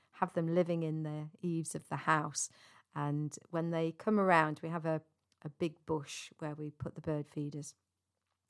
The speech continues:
And when all the sparrows land, they come around from the front of the house to the back of the house.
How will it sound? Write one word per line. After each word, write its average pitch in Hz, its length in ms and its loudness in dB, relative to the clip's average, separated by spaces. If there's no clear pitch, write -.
And 165 120 0
when 185 140 6
all 190 160 8
the 170 200 6
sparrows 160 640 4
land, 160 320 0
they 160 60 -10
come 160 240 -8
around 160 260 -4
from 147 240 -10
the 147 180 -12
front 160 300 -8
of 160 80 -8
the 151 60 -10
house 151 320 -8
to 160 100 -10
the 151 80 -8
back 147 220 -8
of 143 60 -10
the 143 60 -8
house. 143 300 -8